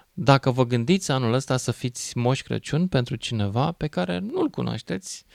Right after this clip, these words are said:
știți ce ușor e să găsiți o familie necăjită și un copil care are nevoie de ceva de Crăciun, e foarte ușor. Întrebați la orice O N G vreți voi, căutați pe o listă de O N G-uri care se ocupă copiii, găsiți imediat.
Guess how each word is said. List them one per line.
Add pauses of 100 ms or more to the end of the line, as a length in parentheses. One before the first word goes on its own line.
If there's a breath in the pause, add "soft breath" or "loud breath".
(380)
știți
ce
ușor
e
să
găsiți
o
familie
necăjită (100)
și
un
copil
care
are
nevoie
de
ceva
de
Crăciun,
e
foarte
ușor. (440 soft breath)
Întrebați
la (340)
orice
O
N
G
vreți
voi, (300)
căutați
pe
o
listă
de
O
N
G-uri
care
se
ocupă
copiii,
găsiți
imediat.